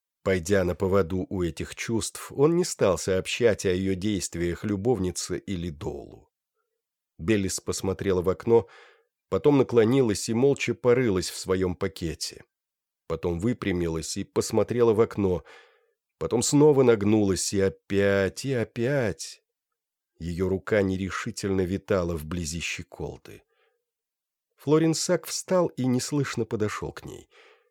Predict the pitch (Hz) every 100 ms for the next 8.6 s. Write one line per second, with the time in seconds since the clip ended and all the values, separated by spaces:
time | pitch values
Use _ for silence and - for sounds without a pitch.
0 | _ _ 92 95 95 101 95 131 120 -
1 | 104 104 - 117 123 - 98 90 - 95
2 | 98 95 - 95 92 85 107 113 92 85
3 | 82 80 - - _ _ 143 151 143 160
4 | 143 92 - 76 78 - 73 - _ _
5 | _ _ _ _ _ _ _ - 101 120
6 | - - 117 107 98 98 92 - 98 107
7 | 98 - 87 85 87 78 85 82 85 80
8 | - 98 80 - -